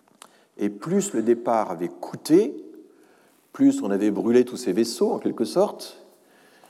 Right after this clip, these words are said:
euh, en termes d'argent, de démarches, de risques divers, ça peut être, euh, leur payer un passeur, et cetera, ça peut être tout ça, plus le départ avait coûté, moins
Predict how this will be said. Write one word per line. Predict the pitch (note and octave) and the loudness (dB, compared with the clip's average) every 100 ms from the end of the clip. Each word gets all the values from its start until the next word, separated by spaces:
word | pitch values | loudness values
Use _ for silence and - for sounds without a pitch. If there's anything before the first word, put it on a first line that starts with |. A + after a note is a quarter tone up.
| _ _ A2 | _ _ -6
euh, | G2 F#2+ F#2+ F#2+ F#2 F#2 F2+ F2 E2+ E2+ F2 | -2 0 2 2 2 0 0 -2 -2 -4 -8
en | E2+ F2 F2 | -10 -12 -10
termes | - F2 | -6 -4
d'argent, | E2+ F2+ F2+ B2+ F3 | -4 -6 -6 -4 -2
de | C#3 | -2
démarches, | F2 F#2 G2+ C3+ D#3 A#2+ | -2 -2 -2 -2 -4 -6
de | |
risques | F#2 G#2 - F2+ | -8 -8 -8 -8
divers, | F#2+ G2+ C3+ D3+ F3+ D#3 G2 | -8 -2 2 2 0 -2 -4
ça | - | -6
peut | - - G2+ | -8 -2 0
être, | G2 - | 0 -4
euh, | F2+ F2 E2+ F2 E2+ | -4 -4 -4 -4 -4
leur | E2+ F2 | -6 -8
payer | - G2 F#2+ | -8 -4 -4
un | F2 | -4
passeur, | F2 - - A2 A2 | -8 -8 -2 0 -2
et | |
cetera, | - D#2+ G2+ D#3+ | -6 -8 -6 -6
ça | |
peut | A2 F2+ | -6 -8
être | |
tout | - | -10
ça, | - D#3 F3 - | -8 -8 -8 -4
plus | F3 D#3 - - - | 0 0 -4 -16 -18
le | A2+ | -18
départ | - - G2+ | -6 -2 -2
avait | F2+ | -4
coûté, | F2 G2+ G#2 A2+ D#3 - | -6 -8 -4 -2 -2 -2
moins | F#2+ G#2 C3 | -8 -6 -6